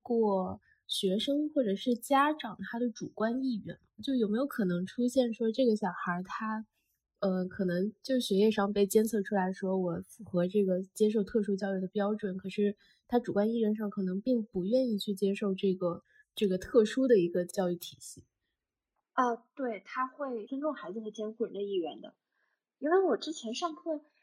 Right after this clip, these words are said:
Speaker 2: 有听到案例是说，就是家长拒绝接受学校提供的助，不管是影子老师也好，还是，呃，其他的一些 support，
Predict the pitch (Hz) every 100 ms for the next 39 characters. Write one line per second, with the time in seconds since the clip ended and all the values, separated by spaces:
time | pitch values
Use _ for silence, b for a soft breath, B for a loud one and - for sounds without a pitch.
0 | b - 403 392 392 440 370 254 - 277
1 | 262 240 254 220 - 233 220 214 - 226
2 | 220 214 220 233 - 226 226 190 - 220
3 | 226 190 80 - _ _ _ _ _ _
4 | _ _ - 285 226 175 123 - _ _
5 | - 202 208 226 175 90 - _ _ _
6 | - - 185 180 180 - - - 160 139
7 | 113 - _ _ - 226 175 214 220 214
8 | - 220 208 202 196 196 220 202 - 220
9 | 196 - - - - - - 202 180 175
10 | - _ _ _ - 196 - - - 208
11 | 233 226 349 - - 190 147 139 127 -
12 | _ _ _ - - 262 - 226 185